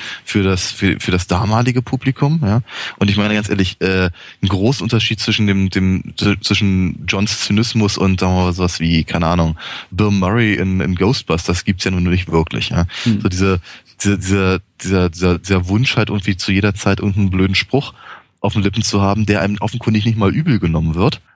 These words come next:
Speaker 1: Ähm, das, das, äh, ich denke, dass, dass, dass so eine Rolle halt ange-, angebracht ist bei ihm. Was ich interessant finde, ist, dass Paul ehrlicherweise fast gar nicht stattfindet.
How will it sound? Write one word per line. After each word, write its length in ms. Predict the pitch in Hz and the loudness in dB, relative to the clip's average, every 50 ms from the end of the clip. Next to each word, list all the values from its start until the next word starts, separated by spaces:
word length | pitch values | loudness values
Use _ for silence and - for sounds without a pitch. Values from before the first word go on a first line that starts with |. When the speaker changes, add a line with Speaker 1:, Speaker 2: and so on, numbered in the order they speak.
| _ _ - | _ _ -2
Speaker 1:
Ähm, 440 | 107 107 104 104 101 104 104 101 104 101 - - | 0 0 2 0 0 0 0 -2 -2 -6 -4 -2
das, 260 | 95 95 - - - | -2 -2 -2 -2 -2
das, 320 | - 92 - - - - - | -2 -2 -2 -2 -4 -4 -2
äh, 460 | 57 76 78 60 55 50 50 50 - - - _ _ - 101 87 | 0 2 2 2 0 -2 -4 -6 -10 -12 -14 _ _ -2 -2 0
ich 120 | 90 85 | 0 -2
denke, 180 | - 98 92 104 | -2 0 0 0
dass, 140 | 92 92 90 | 0 2 0
dass, 260 | 98 87 - 87 - | 0 0 0 -2 -2
dass 240 | - 92 87 - - | -2 -2 -4 -2 -2
so 140 | - 90 85 | 0 0 2
eine 120 | 92 92 | 2 2
Rolle 220 | 87 87 90 90 | 2 2 2 2
halt 100 | 87 90 | 2 2
ange-, 360 | 90 90 90 92 92 92 87 82 - - - - - - - _ | 0 0 0 2 2 2 0 0 -4 -10 -20 -20 -20 -20 -20 _
angebracht 560 | - - 92 92 92 85 78 78 85 85 - - | -4 -2 0 2 2 2 0 0 0 0 0 0
ist 120 | - - | 0 -2
bei 140 | - - 87 | -2 -2 -2
ihm. 180 | - 85 87 87 - - - - - _ - | 0 0 -2 -2 -4 -8 -14 -18 -18 _ -4
Was 140 | 107 104 | -2 0
ich 60 | 110 117 | 0 0
interessant 400 | 120 - 117 - - 110 107 110 | 0 0 -2 0 0 0 0 0
finde, 220 | - - 123 120 | -2 0 0 0
ist, 120 | 98 98 - | 0 2 0
dass 180 | 104 95 - - _ | -2 -2 -4 -6 _
Paul 420 | - - - 98 110 139 175 - - | -6 -4 -4 -2 0 0 0 0 0
ehrlicherweise 480 | - 120 127 135 135 139 123 123 117 117 | 0 0 0 2 2 2 2 0 0 0
fast 320 | - - 135 - - 98 | 0 -2 -2 -2 -4 -2
gar 220 | - 95 92 104 117 | -2 -2 0 0 2
nicht 160 | 147 170 - | 0 0 0
stattfindet. 720 | - - 151 - - - - 180 190 208 247 269 - | 0 -2 -2 -4 -4 -4 -2 0 0 0 -2 -4 -8